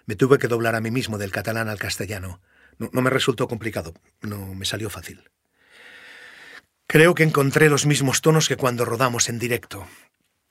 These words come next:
Entonces el director de doblaje en aquella sesión fue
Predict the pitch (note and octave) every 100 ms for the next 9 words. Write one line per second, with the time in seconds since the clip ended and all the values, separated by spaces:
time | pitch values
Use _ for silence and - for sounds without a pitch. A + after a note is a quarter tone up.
0 | _ _ - - - G#2+ B2 B2+ - A#2+
1 | A#2+ A2+ B2+ A#2 A2+ A2+ B2 - C3+ C#3
2 | _ _ _ A#2 A#2 A2 B2 A#2+ B2+ C3
3 | C3 D#3+ - _ _ - A#2+ A2+ A2 A2